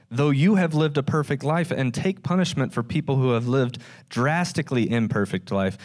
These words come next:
In fact, people who have actually rebelled against you, rebelled against the very good gifts and things that you have given to them.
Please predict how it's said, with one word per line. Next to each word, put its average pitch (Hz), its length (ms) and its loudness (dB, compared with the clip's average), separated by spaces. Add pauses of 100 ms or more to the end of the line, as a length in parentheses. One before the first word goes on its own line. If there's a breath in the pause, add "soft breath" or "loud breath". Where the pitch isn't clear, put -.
(140 loud breath)
In 147 120 0
fact, 170 320 -2
people 190 260 2
who 156 100 6
have 147 100 4
actually 170 320 0
rebelled 143 500 2
against 127 440 -2
you, 123 480 2
rebelled 135 400 0
against 160 300 -2
the 143 80 0
very 156 260 2
good 151 360 0
gifts 160 320 0
and 131 120 0
things 151 220 0
that 135 100 0
you 139 240 2
have 139 200 -2
given 151 260 0
to 131 80 -2
them. 113 200 2